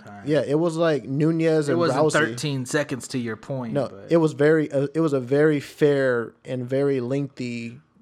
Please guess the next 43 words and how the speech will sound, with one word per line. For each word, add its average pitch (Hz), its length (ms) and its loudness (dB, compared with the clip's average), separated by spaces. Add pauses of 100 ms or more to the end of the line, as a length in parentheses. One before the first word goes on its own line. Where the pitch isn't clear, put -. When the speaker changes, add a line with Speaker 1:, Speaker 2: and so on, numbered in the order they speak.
Speaker 2:
time 113 800 -4
where 120 180 -2
she 127 180 -6
could 143 140 0
have 131 100 -2
showcased 127 460 -2
her 117 80 -8
skills. 117 540 -4
Speaker 1:
Mm. 135 240 -10 (160)
Speaker 2:
I 139 80 -2
don't 151 120 2
see 139 180 -4
anything 135 400 -2
changing 117 500 -6 (160)
at 117 240 -6
all. 113 300 -6
She's 135 280 -6
getting, 123 280 -6 (300)
uh, 151 180 -4 (280)
Speaker 1:
Okay. 147 280 -14 (100)
Well, 143 160 -2
Speaker 2:
yeah. 135 60 -2
Speaker 1:
when 143 240 -4
the 160 80 0
time's 170 440 -4
right, 120 320 -2 (120)
when 139 240 -6
the 131 80 -6
time's 151 400 -2
right, 104 220 -6 (180)
mm, 123 200 -8
let's 117 180 -8
bet. 92 280 -12 (460)
Speaker 2:
Yeah, 135 340 -2
I'm 131 100 -2
all 117 60 -2
right. 107 180 -4 (360)
I 135 60 -4
don't 127 140 -2
bet 117 180 -2
U 123 160 -2
F 120 80 -2
C, 120 280 -6